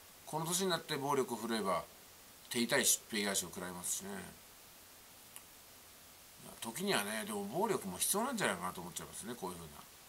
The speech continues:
結局、その、権力で奪い去るのは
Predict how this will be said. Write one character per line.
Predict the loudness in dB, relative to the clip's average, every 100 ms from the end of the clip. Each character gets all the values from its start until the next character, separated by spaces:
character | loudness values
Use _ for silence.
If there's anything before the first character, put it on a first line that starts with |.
| -20 -8
結 | -6 -2
局、 | -2 2 4
そ | 6
の、 | 6 4 2 -12 -18 -18 4
権 | 8 8 6
力 | 4 6
で | 8 8 6 -2 -14 -20 -20 -20 -4
奪 | 8 10
い | 12
去 | 10
る | 8
の | 4
は | 6 6 6